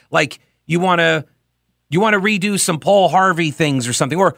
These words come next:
or an actor dies during the shooting of a movie, you know? And so you wanna finish out the movie somehow. They did some of this, what was the movie?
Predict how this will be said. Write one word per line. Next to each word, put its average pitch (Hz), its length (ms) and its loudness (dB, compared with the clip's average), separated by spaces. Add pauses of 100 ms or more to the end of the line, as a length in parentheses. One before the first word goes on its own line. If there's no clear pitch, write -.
or 170 160 2
an 170 80 0
actor 170 500 -2
dies 143 580 0
during 139 420 0
the 123 80 -2
shooting 156 440 0
of 135 120 0
a 131 80 0
movie, 127 560 0
you 131 100 0
know? 127 320 -2 (1400)
And 147 480 0
so 139 540 2 (240)
you 139 360 0
wanna 143 440 -2
finish 165 440 -2
out 151 200 0
the 143 80 -4
movie 131 320 0
somehow. 95 420 -8 (400)
They 160 80 2
did 185 220 0
some 185 200 0
of 165 120 0
this, 165 240 -4
what 202 100 -4
was 147 120 -8
the 156 100 -2
movie? 139 480 0